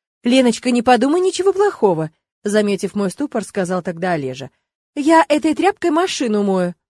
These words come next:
заявил он с улыбкой, глядя мне прямо в глаза. Честно говоря, если бы то были панталоны-семейники, то я бы поверила.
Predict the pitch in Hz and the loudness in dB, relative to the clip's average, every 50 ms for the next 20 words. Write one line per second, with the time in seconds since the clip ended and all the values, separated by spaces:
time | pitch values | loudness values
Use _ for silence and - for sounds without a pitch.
0 | _ - 196 175 202 202 196 180 180 185 180 180 180 165 - - 196 185 202 254 | _ -14 -8 -4 -2 0 0 0 -2 -2 -2 -2 -4 -4 -4 -4 -4 -2 -2 -4
1 | - - 339 277 214 190 185 175 190 202 269 294 302 311 294 - 196 165 160 170 | -4 -6 -8 -6 -4 -2 -2 -2 -2 -2 -4 -6 -8 -8 -6 -4 -2 -2 -2 -2
2 | 175 170 160 160 147 135 143 - - _ _ _ _ _ _ _ _ _ _ - | -4 -6 -6 -6 -6 -8 -10 -14 -20 _ _ _ _ _ _ _ _ _ _ -8
3 | 320 330 - 302 277 247 240 240 247 254 262 311 392 370 247 185 190 226 226 - | -6 -6 -4 -2 -2 0 0 2 2 2 2 2 0 0 -2 -2 -2 -4 -4 -4
4 | 240 233 214 202 240 233 226 214 214 - 269 247 208 240 233 226 - - - 240 | -6 -4 -2 0 2 2 4 2 2 2 -2 -4 -2 -2 -2 -2 -4 -4 -4 -4
5 | 254 220 - 262 240 240 277 370 427 370 240 180 - - 190 185 180 180 170 165 | -4 -2 0 0 2 2 2 0 -2 -2 -4 -4 -4 -4 -4 -4 -4 -4 -6 -6
6 | 165 160 - - 180 - - 254 220 196 175 175 170 170 185 - 302 320 285 226 | -10 -10 -10 -10 -10 -6 -4 -2 -2 -2 0 -2 -2 -2 -4 -6 -6 -6 -4 -4
7 | 165 147 143 139 139 139 139 | -6 -6 -6 -8 -12 -12 -14